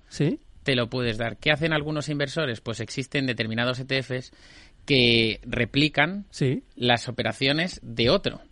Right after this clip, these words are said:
Speaker 1: Claro.
Speaker 2: Entonces venden, como tienen distinto isin, no se aplica el homogéneo, pero venden las posiciones de, del E T F que, en el que están
Speaker 1: Sí.
Speaker 2: y compran la réplica y al final, como tienen distinto isin, se pueden dar la pérdida
Speaker 1: Ah, mira,
Speaker 2: y
Speaker 1: es una
Speaker 2: están
Speaker 1: buena
Speaker 2: manteniendo la misma posición.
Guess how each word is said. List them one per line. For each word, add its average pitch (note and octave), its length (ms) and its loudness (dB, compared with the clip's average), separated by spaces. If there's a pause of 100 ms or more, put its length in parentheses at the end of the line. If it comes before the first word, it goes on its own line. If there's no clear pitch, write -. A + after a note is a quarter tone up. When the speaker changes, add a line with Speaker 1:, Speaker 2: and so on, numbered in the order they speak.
Speaker 1:
Claro. C3 240 0
Speaker 2:
Entonces C3+ 340 2
venden, B2+ 680 4
como A#2+ 240 -2
tienen C3 240 0
distinto D3+ 380 -2
isin, E3 280 -2
no B2+ 100 0
se C3+ 120 -4
aplica C3+ 260 0
el C#3+ 60 4
homogéneo, E3+ 400 0
pero B2+ 160 2
venden D3 240 2
las A#2 140 0
posiciones B2 680 -4 (440)
de, A#2 840 4
del A2+ 400 -2
E B2 60 2
T C#3 140 2
F C3+ 220 -2
que, C#3 100 0
en C3+ 100 0
el C3 120 0
que C#3 80 -4
están G#3+ 360 0
Speaker 1:
Sí. C3+ 160 0
Speaker 2:
y F3+ 200 2
compran D3 500 0
la A2+ 120 0
réplica D#3 580 -2
y B2 100 0
al A2+ 80 4
final, D3 220 0
como A#2 200 -2
tienen C#3 220 -2
distinto D3 320 -4
isin, E3+ 360 -4
se - 200 -10
pueden C3 260 -2
dar A#2+ 120 -4
la - 100 -8
pérdida F#3 300 0
Speaker 1:
Ah, C3 40 0
mira, B2+ 120 0
Speaker 2:
y C3+ 40 2
Speaker 1:
es - 120 -4
una B2 80 4
Speaker 2:
están D#3+ 220 4
Speaker 1:
buena - 120 2
Speaker 2:
manteniendo D3 600 2
la C#3 100 0
misma C3 260 -4
posición. B2+ 440 -6